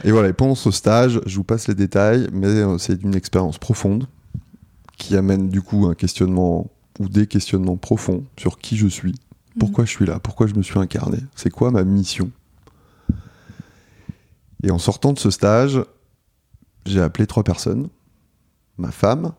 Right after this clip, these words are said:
Speaker 1: ma mère et mon associé. Ma femme pour dire que j'allais bien, que je rentrais.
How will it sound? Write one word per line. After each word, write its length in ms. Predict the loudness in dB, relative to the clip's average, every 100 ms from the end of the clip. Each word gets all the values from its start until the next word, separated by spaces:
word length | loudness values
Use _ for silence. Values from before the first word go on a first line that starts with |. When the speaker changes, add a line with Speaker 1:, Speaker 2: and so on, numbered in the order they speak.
| -2
Speaker 1:
ma 140 | 0
mère 420 | 2 2 0 -4 _ _ _ _ _ _ -4
et 40 |
mon 160 | 0 0
associé. 420 | 0 -4 -8 -14 -14 _ _ _ _ _ _ _ _ _ _ _ _ _ _ _ _ _
Ma 80 | -6
femme 220 | 0 -2
pour 160 | 0 -2
dire 160 | -2 -2
que 80 |
j'allais 220 | 0 2 2
bien, 180 | 0 -2
que 60 |
je 100 | -2
rentrais. 480 | -2 -4 -2 -2